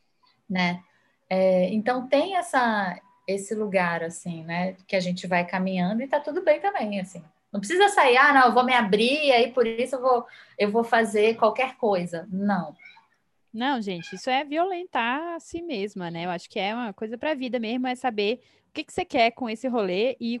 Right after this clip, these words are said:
Speaker 2: quanto de atenção você tá disposta a colocar na situação. Acho que é, acho que é isso. E a-, e instalem o Bumble.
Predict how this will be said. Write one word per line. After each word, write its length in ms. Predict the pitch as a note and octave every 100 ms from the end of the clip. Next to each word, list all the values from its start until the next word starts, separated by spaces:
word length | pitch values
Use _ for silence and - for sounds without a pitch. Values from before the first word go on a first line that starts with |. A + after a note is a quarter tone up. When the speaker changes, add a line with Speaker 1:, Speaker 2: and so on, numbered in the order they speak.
| -
Speaker 2:
quanto 340 | B3+ C4+ E4+
de 100 | D#4
atenção 460 | D#4 C#4+ B3+ A#3+ A#3
você 180 | B3+ B3
tá 140 | B3
disposta 760 | A3+ - A#3 A3 A#3 - A#3+ B3 _ _ _
a 120 | - G#3+
colocar 560 | - A3 A3+ A#3 F#3+
na 100 | F#3
situação. 600 | F#3+ - G3+ A3 - - -
Acho 240 | - - -
que 120 | F#3+
é, 440 | F3+ F#3 F#3+ F#3+ G3
acho 180 | G3
que 120 | - A3+
é 80 |
isso. 500 | A#3+ G3+ A3+ - D4+ D4+ - _ -
E 60 |
a-, 140 | A#3 A#3
e 180 | B3 B3
instalem 600 | B3 A#3+ - C4 C4 D4
o 40 | C#4
Bumble. 520 | A3 F3+ E3 D#3